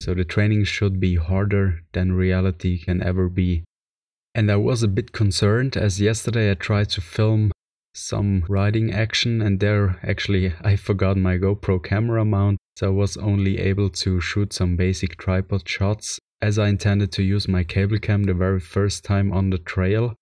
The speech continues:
But as already said, without the camera mount I wasn't able to mount it on the cable cam,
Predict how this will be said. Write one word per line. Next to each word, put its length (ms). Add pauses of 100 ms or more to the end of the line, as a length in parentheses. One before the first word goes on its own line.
(300)
But 200
as 200
already 320
said, 320
without 400
the 80
camera 400
mount 260
I 60
wasn't 400
able 260
to 180
mount 360
it 160
on 240
the 260
cable 320
cam, 440